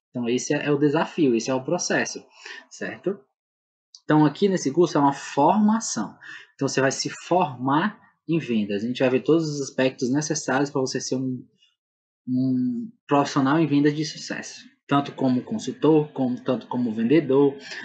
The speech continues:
tanto como gestor, como supervisor, como gerente de vendas, enfim, tá? Toda, toda a parte das vendas em si,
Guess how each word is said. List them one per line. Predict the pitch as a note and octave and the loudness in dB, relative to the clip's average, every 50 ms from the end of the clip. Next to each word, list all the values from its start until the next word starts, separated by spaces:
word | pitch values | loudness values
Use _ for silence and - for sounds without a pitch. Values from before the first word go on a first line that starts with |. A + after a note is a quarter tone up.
| - - - _ _ | -16 -20 -20 _ _
tanto | C#3 C3 B2 A2+ - B2+ - - - | 0 0 0 -2 -4 -8 -8 -8 -6
como | - C3 B2+ B2+ B2+ B2 B2 B2+ B2+ B2+ B2 B2 A#2 A#2 - - _ - | -2 -2 0 0 0 -2 -2 0 0 0 0 -2 -4 -6 -8 -12 _ -8
gestor, | B2+ A2 G#2+ B2 D#3 D#3 D#3 - - - - - D3 C3+ C3+ C3+ - | -4 0 2 4 4 4 4 2 2 0 2 2 4 6 6 4 2
como | - B2 A#2+ A#2 | 0 -4 -4 -4
supervisor, | - - - A#2 A#2 B2 C#3+ F3+ D3+ A#2 A2 B2+ C#3 C#3 C3+ C3+ B2 | -6 -8 -2 -2 0 0 0 -2 -2 0 0 2 4 4 4 4 2
como | - - C3 C3 | 0 0 0 2
gerente | B2+ C3 A#2+ A#2+ - - - | 2 2 2 2 0 2 2
de | D3+ F#3 | 0 0
vendas, | E3 - D3+ D#3 D#3 E3 D3+ E3 | 2 2 2 4 4 4 4 2
enfim, | G#3 G#3 - B2+ A2 F#2 - - _ _ | 0 -2 -2 -4 -6 -6 -6 -12 _ _
tá? | _ A2+ B2 C3 - - - - - - _ | _ -4 -4 -4 -4 -8 -14 -18 -18 -8 _
Toda, | - C#3 C#3 C#3+ E3+ E3 | 0 2 4 6 6 4
toda | D#3 - - D3+ E3 D#3 | 4 4 2 2 2 2
a | D3+ | 0
parte | - - - D3 D3 C#3+ - - E3+ | -2 -2 0 2 2 2 0 0 4
das | D#3 - D#3 E3+ D3 C3 | 4 6 4 4 0 0
vendas | B2+ C3+ C#3 C#3 D3 C#3 D#3 | -2 -2 0 0 0 0 0
em | F#3 | -2
si, | - - - G3 | -2 -4 -4 -4